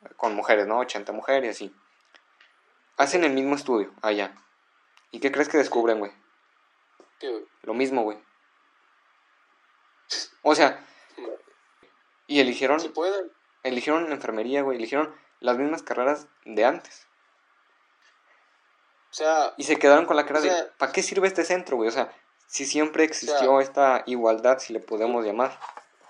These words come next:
Speaker 2: o sea, es que es una mamada, güey, porque en ingeniería, güey,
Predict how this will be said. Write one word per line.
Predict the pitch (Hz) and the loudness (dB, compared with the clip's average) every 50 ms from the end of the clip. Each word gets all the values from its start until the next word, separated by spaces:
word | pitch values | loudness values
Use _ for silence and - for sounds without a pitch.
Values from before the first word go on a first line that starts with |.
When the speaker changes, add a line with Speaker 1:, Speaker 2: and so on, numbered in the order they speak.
| - - _ _ _ _ _ _ _ _ _ _ _ _ _ _ _ _ - | -20 -20 _ _ _ _ _ _ _ _ _ _ _ _ _ _ _ _ -14
Speaker 2:
o | - | -10
sea, | - - 160 156 143 - - _ _ _ _ _ _ _ _ _ _ - - - _ _ - - - - | -4 -2 0 0 0 -2 -4 _ _ _ _ _ _ _ _ _ _ -20 -20 -20 _ _ -20 -20 -20 -14
es | - - - | -14 -12 -10
que | - 214 | -8 -8
es | 208 | -6
una | 220 226 233 | -2 -2 -2
mamada, | 226 196 151 131 139 170 208 226 214 202 | 0 0 -2 -2 0 0 0 2 0 0
güey, | 175 165 | -2 -4
porque | 156 - - - - - | -6 -10 -20 -20 -14 -14
en | 147 143 | -14 -12
ingeniería, | 143 135 - 156 143 143 143 139 156 185 196 185 175 | -12 -10 -8 -8 -6 -6 -6 -6 -6 -4 -2 -2 -2
güey, | 151 147 147 151 | -4 -6 -10 -12